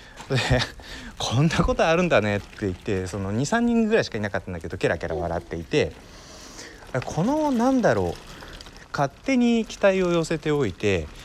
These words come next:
がっかりして、その期待が裏切られたとのたまって、あまつさえ、えー、その彼を否定するようなことを言う人々と、「いや、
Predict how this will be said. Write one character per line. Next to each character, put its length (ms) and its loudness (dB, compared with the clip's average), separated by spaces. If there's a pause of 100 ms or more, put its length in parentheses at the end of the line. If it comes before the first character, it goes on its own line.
(180)
が 160 -2
っ 60 -2
か 240 0
り 100 0
し 140 -6
て、 380 0 (300)
そ 140 -4
の 120 0
期 120 -14
待 240 2
が 280 4
裏 260 4
切 140 0
ら 100 2
れ 100 -2
た 120 -2
と 120 -6
の 140 -2
た 140 0
ま 140 0
っ 40 -12
て、 400 0 (380)
あ 100 2
ま 140 2
つ 120 -12
さ 200 4
え、 260 0 (760)
え 320 -2
ー、 20 -6
そ 140 -4
の 300 -2 (400)
彼 220 4
を 100 0
否 220 -6
定 180 6
す 180 -4
る 80 -2
よ 160 0
う 40 -4
な 120 -6
こ 120 -8
と 120 -4
を 60 0
言 200 -2
う 40 -4
人 160 -2
々 280 -6 (800)
と、 220 0 (960)
「い 60 -2
や、 140 2